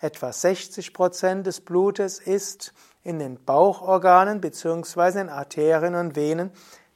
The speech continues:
neben den Bauchorganen oder in, ja, neben und zwischen den Bauchorganen. Und wenn die, das Zwerchfell so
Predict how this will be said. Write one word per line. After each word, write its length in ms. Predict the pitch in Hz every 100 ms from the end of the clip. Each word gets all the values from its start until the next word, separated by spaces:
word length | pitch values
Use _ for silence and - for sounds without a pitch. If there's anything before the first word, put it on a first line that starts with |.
| -
neben 520 | 151 160 196 196 165
den 220 | 160 147
Bauchorganen 880 | 147 135 127 190 170 147 143 123 120 - _ _ _ - -
oder 220 | 151 131 147
in, 280 | 180 180 - -
ja, 100 | 185
neben 360 | 185 185 196 190
und 160 | 165
zwischen 400 | - 190 190 170
den 180 | 160 151
Bauchorganen. 840 | 151 139 127 170 160 139 123 117 113 _ _ _ _ _ _ -
Und 300 | 170 156 156
wenn 500 | 170 196 202 202 196
die, 300 | 143 165 190 _
das 240 | 135 117 -
Zwerchfell 920 | - 165 196 226 - 233 226 226 220
so 420 | 185 196 214